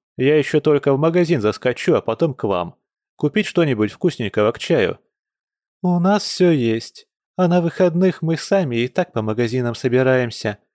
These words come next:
Может, Лизоньку оставить и у нас ночевать? А то что вы будете ночью мотаться? Завтра вместе с Машенькой и приедете за ней". Немножко помолчал, оценивая предложение.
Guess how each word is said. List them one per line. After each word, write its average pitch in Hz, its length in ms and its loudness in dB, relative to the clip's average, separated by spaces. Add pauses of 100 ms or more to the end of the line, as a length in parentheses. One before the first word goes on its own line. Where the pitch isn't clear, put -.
(380)
Может, 175 360 2
Лизоньку 180 460 0
оставить 147 460 -2
и 185 40 4
у 190 60 4
нас 196 200 -2
ночевать? 113 560 -2 (580)
А 190 140 2
то 202 280 2
что - 260 -2
вы 160 120 2
будете 113 440 0
ночью 165 360 0
мотаться? 139 560 -2 (560)
Завтра 185 480 2
вместе 131 320 -2
с - 120 -8
Машенькой 160 540 -2
и - 20 2
приедете 135 580 -2
за 175 180 2
ней". 170 320 0 (920)
Немножко 165 540 0
помолчал, 147 720 0
оценивая 104 520 0
предложение. 117 840 0